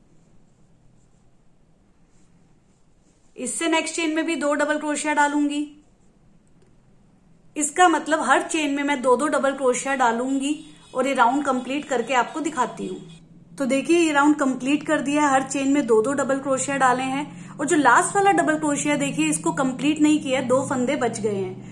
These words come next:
अब मैं यहाँ पे डार्क पिंक कलर की ऊन लूंगी। तो देखिए, डार्क पिंक कलर की ऊन से मैं काम करूंगी।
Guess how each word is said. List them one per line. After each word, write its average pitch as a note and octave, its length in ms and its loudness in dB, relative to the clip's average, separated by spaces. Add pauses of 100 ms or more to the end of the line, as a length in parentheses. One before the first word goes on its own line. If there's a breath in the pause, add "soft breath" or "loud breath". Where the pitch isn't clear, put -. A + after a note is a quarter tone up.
(140)
अब D4+ 160 4
मैं E4 140 6
यहाँ D#4 160 6
पे D#4+ 180 2 (280)
डार्क B3+ 340 6
पिंक F4+ 220 6
कलर D4+ 200 2
की D#4 120 -2
ऊन D4 160 6
लूंगी। C#4+ 360 2
तो - 800 -8
देखिए, B3+ 280 0
डार्क A#3+ 320 6
पिंक D#4 200 2
कलर C#4+ 240 -2 (100)
की D4+ 80 0
ऊन C4+ 180 0
से D4 140 -6
मैं D4 160 -2
काम B3 260 2
करूंगी। C4+ 480 -2